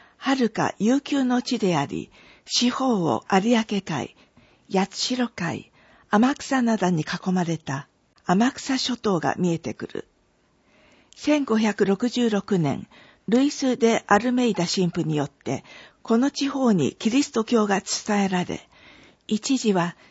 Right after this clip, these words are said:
宣教師養成の中心的な場でもあったこの地も、過疎化が進み、かつての賑わいはなくなったものの、現在は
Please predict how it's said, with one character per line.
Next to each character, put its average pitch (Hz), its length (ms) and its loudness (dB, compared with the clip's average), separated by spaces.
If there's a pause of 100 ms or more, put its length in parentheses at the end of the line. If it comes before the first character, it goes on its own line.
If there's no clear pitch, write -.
宣 269 280 0
教 277 260 -2
師 170 200 -4
養 185 160 2
成 202 280 -2
の 175 280 -2
中 262 240 0
心 262 280 -2
的 247 260 -2
な 226 160 -2
場 220 160 0
で 240 100 -2
も 202 220 0
あ - 40 -2
っ - 60 -10 (160)
た - 260 -4
こ 185 140 -2
の 185 160 2
地 - 200 -8
も、 - 220 -8 (560)
過 220 140 0
疎 254 180 0
化 233 140 0
が 214 140 0
進 185 400 -2
み、 156 180 -4 (460)
か 285 180 2
つ - 160 -8
て 202 140 4
の 165 160 4
賑 185 260 2
わ 202 140 2
い 170 40 2
は 143 140 2
な 165 160 0
く - 100 -4
な 196 120 2
っ - 120 -4
た 180 120 0
も 165 120 0
の 160 160 0
の、 120 220 -4 (480)
現 262 260 4
在 196 220 2
は 151 240 0